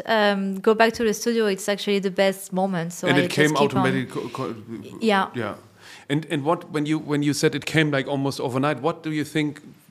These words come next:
Speaker 2: uh, what was the, the turning point, or how, when did it really take up, uh
Speaker 1: It was actually, um, not Instagram.
Speaker 2: Mm-hmm.
Speaker 1: It was this, um, studio we had before, Villa Heike in Ho-,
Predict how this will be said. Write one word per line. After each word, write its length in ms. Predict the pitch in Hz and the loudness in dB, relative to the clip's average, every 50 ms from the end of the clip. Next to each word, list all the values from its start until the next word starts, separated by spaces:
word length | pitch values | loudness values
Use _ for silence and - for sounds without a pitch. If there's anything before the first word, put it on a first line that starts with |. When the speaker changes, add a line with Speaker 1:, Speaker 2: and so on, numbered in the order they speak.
| - - 110 | -12 -8 -4
Speaker 2:
uh, 380 | 139 139 139 135 135 135 131 127 113 - - _ _ _ _ _ _ - _ _ _ - - | -2 0 0 2 2 2 0 -2 -6 -10 -20 _ _ _ _ _ _ -20 _ _ _ -20 -14
what 280 | 87 117 151 160 151 | -6 -4 -4 -4 0
was 200 | 143 151 123 113 | 0 -2 0 2
the, 480 | 139 143 135 131 131 127 123 120 120 117 - - - - _ _ - | 2 2 4 4 4 4 2 0 -2 -4 -8 -16 -20 -20 _ _ -6
the 80 | - | -6
turning 300 | - - 143 156 170 175 170 | -2 0 2 2 2 2 0
point, 340 | - - 117 107 110 - - - - | 0 0 0 0 -2 -6 -10 -16 -8
or 260 | - 127 127 127 120 113 | -6 -4 -2 -2 -2 0
how, 140 | 123 131 | 0 -2
when 220 | 131 131 135 143 135 | 0 0 0 0 0
did 100 | 139 123 | -2 -2
it 140 | 131 117 110 | -4 -4 -4
really 240 | 127 135 120 123 113 | -4 -2 -2 -2 -4
take 240 | - - 135 131 - | -2 -4 -4 -2 -2
up, 320 | 123 - - - - - - - | -4 -6 -6 -12 -12 -12 -18 -12
uh 360 | 135 127 120 117 117 113 107 104 104 - - - - - - | -8 -6 -4 -4 -4 -4 -6 -8 -10 -16 -20 -20 -20 -14 -6
Speaker 1:
It 220 | 220 240 240 247 262 | -4 -4 -4 -2 0
was 300 | 247 262 277 294 285 285 | 2 4 4 4 4 4
actually, 760 | 269 262 262 - - 262 254 254 254 262 262 269 269 254 - | 2 2 2 0 2 2 2 2 2 0 0 0 -2 -2 0
um, 960 | - 226 226 220 214 220 214 214 214 208 202 208 202 202 202 196 196 202 202 | 2 2 4 4 4 4 4 2 2 0 0 -2 -2 -2 0 0 0 0 0
not 260 | 202 208 220 240 233 - | 2 2 2 2 2 0
Instagram. 540 | 233 226 226 - 262 247 269 277 285 330 403 480 466 - | -2 -2 0 -2 -2 0 0 0 0 0 -2 -6 -4 -4
Speaker 2:
Mm-hmm. 300 | 131 110 127 147 170 170 - - - - - - _ _ _ - - - | -2 0 0 0 0 0 -2 -6 -16 -20 -20 -20 _ _ _ -20 -12 -4
Speaker 1:
It 260 | - 240 233 - - - | -2 -2 -2 -2 -2 0
was 380 | 226 220 220 214 202 220 - | 2 4 4 2 0 -2 -6
this, 400 | - 220 220 214 214 - - - - - | -4 -2 -2 -2 -4 -6 -10 -10 -6 -2
um, 420 | 220 208 208 208 202 202 202 196 185 | 0 0 0 0 0 -2 -2 -4 -4
studio 520 | - - - 233 240 233 226 254 262 277 | -6 -6 -4 -2 -2 0 0 0 0 0
we 140 | 269 277 262 | 0 -2 -2
had 300 | 233 262 262 269 269 - | 0 0 -2 -2 -2 -4
before, 480 | 269 262 262 - 277 269 269 285 285 | -8 -6 -4 -2 0 0 0 0 -4
Villa 260 | 233 226 233 226 226 214 | -4 -2 0 2 2 2
Heike 540 | 208 214 220 233 226 262 269 285 302 294 254 | 0 -2 -4 -4 -4 -4 -6 -6 -6 -6 -4
in 220 | 240 226 214 208 | -2 0 0 0
Ho-, 240 | 202 - 226 214 208 | -2 -4 -6 -8 -8